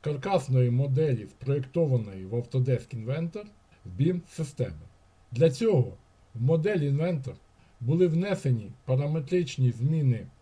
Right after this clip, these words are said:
за допомогою зовнішнього Excel файла, виконано налаштування бім середовища та здійснено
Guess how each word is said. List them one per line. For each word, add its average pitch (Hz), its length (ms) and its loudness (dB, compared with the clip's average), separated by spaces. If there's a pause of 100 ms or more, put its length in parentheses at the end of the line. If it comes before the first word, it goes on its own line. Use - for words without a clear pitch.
(140)
за 120 140 0
допомогою 131 760 0
зовнішнього 123 720 -2 (220)
Excel 131 500 -2
файла, 120 500 -6 (640)
виконано 139 600 0 (360)
налаштування 165 960 0 (280)
бім 135 320 0
середовища 131 880 -2 (520)
та 131 120 2
здійснено 196 720 -4